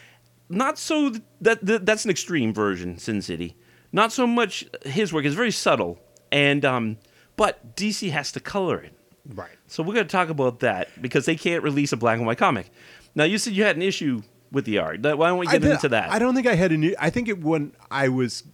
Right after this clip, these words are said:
Speaker 2: when I first got into comics, I admitted that I, I come from, like,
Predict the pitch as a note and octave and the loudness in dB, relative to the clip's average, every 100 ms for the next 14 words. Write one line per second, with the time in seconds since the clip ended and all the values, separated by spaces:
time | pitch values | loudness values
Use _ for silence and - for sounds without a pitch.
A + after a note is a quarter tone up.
0 | _ D3+ C#3+ E3+ G3 G3 F3 D3+ C#3 A#2 | _ -4 -2 0 0 2 2 2 0 0
1 | A2+ G#2+ - A2 A2 A2+ G#2+ G2 G#2+ G2+ | 0 -2 -2 -2 -2 -2 -4 -2 0 0
2 | G#2 - A2+ A2+ B2+ A#2 A2+ G2+ - G#2+ | 0 -2 -2 0 0 0 -4 -6 -4 -4
3 | G2+ F#2+ F#2 F2+ _ _ _ A#2 G#2+ G2+ | -4 -6 -10 -12 _ _ _ -4 -4 -4